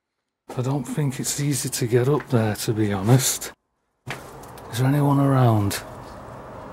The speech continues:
I'm gonna be quiet for a while, so I'm gonna scope the area out.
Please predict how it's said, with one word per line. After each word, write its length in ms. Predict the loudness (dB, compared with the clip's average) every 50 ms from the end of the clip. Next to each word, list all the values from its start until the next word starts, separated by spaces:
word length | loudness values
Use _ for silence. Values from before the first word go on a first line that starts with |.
| -16 -16 -16 -16 -16 -18 -18 -20 -20 _ -20 _ _ _ _ _ -20 -20 -18 -18 -16 -16 -16 -16 -16 -14 -14 -14 -14 -14 -14 -14 -14 -14 -16 -16 -16 -16 -14 -14 -14 -14 -14 -14 -14 -14 -10
I'm 140 | -4 -2 0
gonna 80 | 2 2
be 100 | 2 0
quiet 480 | -2 0 0 2 4 4 4 2 0
for 140 | -2 0 2 4
a 60 | 4
while, 400 | 4 4 4 4 2 2 0 0 -2 -6 -10 -8 -8 -8 -8 -8 -8 -8 -8 -8 -8 -8 -8 -8 -8 -8 -8 -8 -8
so 80 | -6
I'm 100 | -4 0
gonna 160 | 0 2 0 0
scope 460 | -2 -6 -4 -2 0 0 0 -2 -4 -4
the 180 | -2 0 2
area 420 | 2 2 2 2 2 2 2 2 2
out. 540 | 4 4 4 4 4 2 0 -4 -8 -8